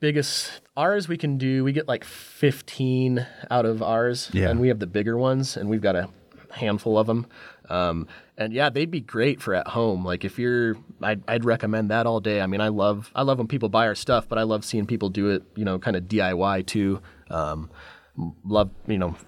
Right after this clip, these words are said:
Speaker 1: people asking questions. Happy to help out in that regards, 'cause at the end of the day, we can't make enough meals to feed everybody right now anyways, so,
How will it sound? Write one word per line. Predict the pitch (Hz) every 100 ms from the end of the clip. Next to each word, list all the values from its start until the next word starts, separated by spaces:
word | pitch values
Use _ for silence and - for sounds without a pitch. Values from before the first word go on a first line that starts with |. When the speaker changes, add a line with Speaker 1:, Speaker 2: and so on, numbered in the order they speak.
| - _
Speaker 1:
people | 135 104 104
asking | 101 - 87
questions. | - 110 - 110 104
Happy | 95 - 107 95
to | 98
help | 113 107
out | 107 87
in | 101
that | 107
regards, | 101 95 107 104 -
'cause | 85 90 -
at | -
the |
end | 110
of | 101
the |
day, | 110 107
we | 110
can't | 127 113
make | 110 104
enough | 98 101
meals | 101 107 95
to | -
feed | 120 104
everybody | 95 92 98 98
right | 98
now | 98 98
anyways, | 107 92 87 92
so, | - 95